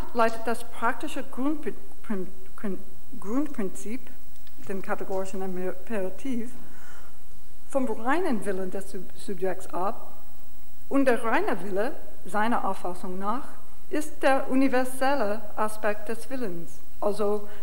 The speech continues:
der Aspekt, der Gesetze geben und somit universal gültige Maßstäbe begründen kann.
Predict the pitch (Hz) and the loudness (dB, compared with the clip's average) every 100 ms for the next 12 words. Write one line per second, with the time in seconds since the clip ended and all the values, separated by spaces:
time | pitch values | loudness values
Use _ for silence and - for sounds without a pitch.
0 | - - 233 233 - 220 - - - - | 0 0 0 0 0 0 0 0 0 0
1 | - - 220 214 220 214 240 294 208 208 | 0 0 0 0 0 0 0 0 0 0
2 | 214 247 - 220 196 220 220 - 240 269 | 0 0 0 0 0 0 0 0 0 0
3 | 226 220 220 214 202 233 240 226 220 196 | 0 0 0 0 0 0 0 0 0 0
4 | 233 269 - 202 196 214 220 - - 262 | 0 0 0 0 0 0 0 0 0 0
5 | - 277 302 208 185 185 | 0 0 0 0 0 0